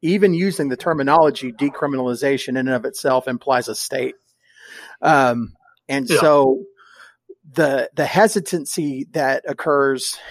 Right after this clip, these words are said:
Speaker 1: is due to the fact that people think,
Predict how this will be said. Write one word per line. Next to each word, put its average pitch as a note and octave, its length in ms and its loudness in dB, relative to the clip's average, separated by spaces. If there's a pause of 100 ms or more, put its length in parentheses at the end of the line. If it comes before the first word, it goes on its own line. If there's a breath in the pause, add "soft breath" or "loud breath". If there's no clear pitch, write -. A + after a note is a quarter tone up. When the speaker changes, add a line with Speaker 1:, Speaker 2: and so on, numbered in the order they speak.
(140 loud breath)
Speaker 1:
is C3+ 480 0
due D#3 240 2
to - 180 -4
the C3+ 120 0
fact C3+ 420 2
that B2+ 380 0
people C#3 360 -2
think, C3+ 180 -4